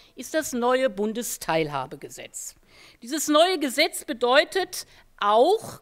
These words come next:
grundlegende Veränderungen für die rund dreihunderttausend Beschäftigten in den Werkstätten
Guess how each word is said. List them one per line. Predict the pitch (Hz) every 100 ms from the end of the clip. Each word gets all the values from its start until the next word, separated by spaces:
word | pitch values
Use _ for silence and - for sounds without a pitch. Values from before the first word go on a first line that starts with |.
| -
grundlegende | 208 302 403 320 302 262 254
Veränderungen | - 220 - 254 302 302 269 302 302 294 302 - - -
für | 262
die | 240
rund | 233 294 359 - -
dreihunderttausend | 208 269 320 294 269 - 233 247 254 262
Beschäftigten | - 208 - 240 - 254 - - 233 233 226 - - -
in | 208
den | 208 185
Werkstätten | 202 247 - - 226 220 233 226 226